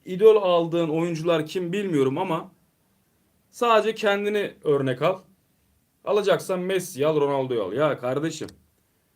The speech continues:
var hakem gibisin ya. var hakemi gibisin ya. Yani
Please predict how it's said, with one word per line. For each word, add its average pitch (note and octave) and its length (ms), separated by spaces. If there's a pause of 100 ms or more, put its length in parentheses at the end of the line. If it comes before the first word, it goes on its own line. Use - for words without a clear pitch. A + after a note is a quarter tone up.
(2750)
var C3+ 240
hakem G#3 360
gibisin B2 380
ya. G2+ 160
var C#3+ 140
hakemi D#3 300
gibisin G2 440
ya. C2+ 200 (300)
Yani C3+ 360